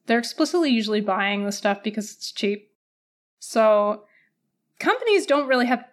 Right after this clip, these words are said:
any reason to try to be more sustainable on palm oil. We haven't made it enough of a consumer issue. And so these environmentalists are, like, punching at the R S P O saying, "You suck, you're not good enough," which is true. It,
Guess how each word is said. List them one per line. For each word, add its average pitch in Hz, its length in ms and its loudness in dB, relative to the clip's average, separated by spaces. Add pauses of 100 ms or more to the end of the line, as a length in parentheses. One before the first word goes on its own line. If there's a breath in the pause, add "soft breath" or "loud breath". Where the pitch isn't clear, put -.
any 269 300 -2
reason 208 420 -2
to 208 120 -10
try 208 280 0
to 202 140 2
be 208 160 -2
more 208 180 0
sustainable 202 560 -2
on 202 200 -2
palm 202 280 -4
oil. 196 180 0
We 220 100 0
haven't 226 260 0
made 214 160 2
it 202 100 -2
enough 202 300 -2
of - 80 -16
a 208 40 -4
consumer 214 460 -4
issue. 311 320 -4 (720 soft breath)
And 254 180 0
so 262 300 2
these 254 240 -2
environmentalists 254 920 0
are, 220 100 0
like, 208 260 -2
punching 262 500 -4
at 220 140 -2
the 233 100 0
R 208 160 0
S 214 160 -6
P 240 140 -4
O 214 80 -2
saying, 220 320 -6
"You 330 220 2
suck, 466 520 -2
you're 349 100 0
not 370 220 2
good 415 160 0
enough," 262 320 0
which 247 160 -4
is 240 80 -8
true. 247 380 -2
It, - 320 -12